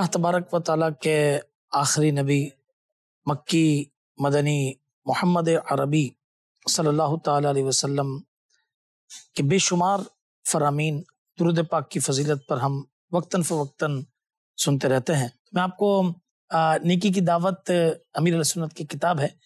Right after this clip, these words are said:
اس کی ابتدا درود پاک کی جس فضیلت سے کی گئی، میں آپ کو عرض کرتا ہوں۔ حضرت سیدنا ابو ہریرہ رضی اللہ عنہ سے مروی ہے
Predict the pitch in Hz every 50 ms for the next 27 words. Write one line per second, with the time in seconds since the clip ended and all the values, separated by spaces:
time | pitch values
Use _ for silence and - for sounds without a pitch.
0 | _ _ _ _ _ _ - - - - 185 160 - - 180 196 196 196 190 180
1 | 156 180 185 190 180 175 185 175 170 - - 185 160 175 170 - - 160 147 180
2 | 190 190 175 - - 156 - 180 175 170 165 175 175 - _ _ _ _ _ -
3 | 143 139 139 - 165 151 - - 170 156 147 196 170 156 165 - _ _ _ _
4 | _ _ - - 180 214 214 208 - - 226 214 202 220 208 208 208 175 151 175
5 | 185 208 220 214 202 202 196 202 202 202 196 202 202 190 190 175 175 175 202 190
6 | 165